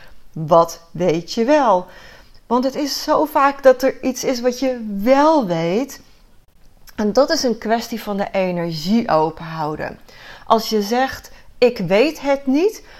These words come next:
dan sluit je energetisch gezien de luiken. Het is een conclusie. "Ik weet het niet" sluit alle mogelijkheden.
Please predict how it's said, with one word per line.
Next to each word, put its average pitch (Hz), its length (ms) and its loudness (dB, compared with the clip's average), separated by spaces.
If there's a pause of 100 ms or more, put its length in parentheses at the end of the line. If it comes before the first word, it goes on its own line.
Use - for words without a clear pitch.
(100)
dan 196 180 -4
sluit 294 480 4
je - 80 -4
energetisch 269 840 0
gezien 226 340 0
de 180 120 0
luiken. 196 520 4 (200)
Het 214 180 -2
is 247 240 4
een 196 160 -2
conclusie. 190 840 -2
"Ik 226 200 4
weet 214 380 2
het 254 140 0
niet" 269 180 0
sluit 196 360 0 (100)
alle 302 280 6
mogelijkheden. 185 1040 0